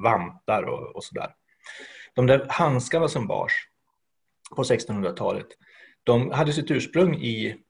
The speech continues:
djur i Sibirien eller Nordamerika. Och då började vi helt enkelt att fråga oss, så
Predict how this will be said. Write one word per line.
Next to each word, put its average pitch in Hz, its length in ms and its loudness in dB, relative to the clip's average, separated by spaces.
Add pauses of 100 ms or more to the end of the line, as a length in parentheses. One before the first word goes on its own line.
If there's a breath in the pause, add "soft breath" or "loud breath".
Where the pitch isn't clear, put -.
(260)
djur 190 500 2 (360)
i 123 180 0
Sibirien 147 880 0
eller 123 200 0
Nordamerika. 117 800 -2 (880 loud breath)
Och 120 80 -4
då 135 80 6
började 190 460 6
vi 190 100 2
helt - 180 2
enkelt 104 420 -4
att 101 200 -6
fråga 104 320 -2
oss, - 300 -8
så 113 320 -4